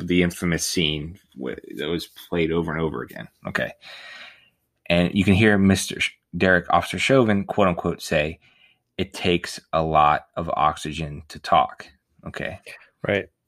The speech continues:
Speaker 2: So instead of saying, like, "I'm gonna re-, release my knee," he's
Speaker 1: Yeah.
Speaker 2: basically saying, "Well, shut up."
Speaker 1: Okay. And I'm only gonna briefly mention this because we, I think we possibly discussed this before. Using your knee or what we call a knee ride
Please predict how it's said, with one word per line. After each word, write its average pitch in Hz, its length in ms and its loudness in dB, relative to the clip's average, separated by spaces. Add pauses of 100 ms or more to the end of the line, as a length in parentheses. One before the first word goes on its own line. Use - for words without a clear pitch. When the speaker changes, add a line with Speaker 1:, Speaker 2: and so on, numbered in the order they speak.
(160)
Speaker 2:
So 131 120 2
instead 131 260 4
of 123 80 4
saying, 117 460 2
like, 104 340 0
"I'm 120 160 -2
gonna 110 220 2
re-, 104 180 -2 (120)
release 113 480 -2
my 104 120 0
knee," 135 540 4 (240)
he's 117 140 0
Speaker 1:
Yeah. 107 80 -8
Speaker 2:
basically 107 520 2
saying, 101 460 -2 (460)
"Well, 104 100 -6
shut 113 300 0
up." 95 240 0 (460)
Speaker 1:
Okay. - 260 -8 (300)
And 87 180 -6 (640)
I'm 120 100 0
only 139 140 6
gonna 95 180 2
briefly 90 380 0
mention 82 380 -6
this 82 140 -10
because - 280 -14 (240)
we, 78 160 -8 (160)
I - 60 -8
think 101 160 -8
we 85 140 -6
possibly 87 400 -8
discussed - 340 -10
this 82 80 -12
before. 82 480 -4 (1200)
Using 120 380 6
your 90 120 4
knee 92 240 4
or 92 100 2
what 87 140 0
we 90 80 -6
call 92 220 0
a 80 160 -2
knee 85 280 -2
ride 110 500 2